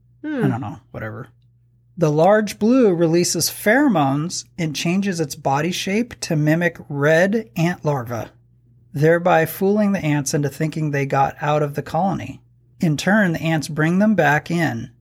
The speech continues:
Speaker 2: It can also fool the red ants into thinking it's the queen by imitating the sounds of an adult queen,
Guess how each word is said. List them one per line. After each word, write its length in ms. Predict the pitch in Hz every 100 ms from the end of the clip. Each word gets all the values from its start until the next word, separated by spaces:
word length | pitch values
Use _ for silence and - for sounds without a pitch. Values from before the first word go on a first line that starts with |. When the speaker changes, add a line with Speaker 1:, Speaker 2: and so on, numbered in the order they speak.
| -
Speaker 2:
It 80 | 147
can 100 | 170
also 320 | 165 180 190
fool 260 | 165 180 165
the 100 | 156
red 180 | 151
ants 260 | 143 147 139
into 160 | 147 135
thinking 360 | 147 139 139
it's 180 | 135 -
the 80 | 147
queen 400 | - 214 214 208
by 140 | 151
imitating 500 | 151 160 143 165 156
the 60 | 139
sounds 760 | - - 160 214 151 139 - - _
of 160 | 170 160
an 80 | 151
adult 500 | 135 139 156 175 -
queen, 640 | - 202 202 143 143 160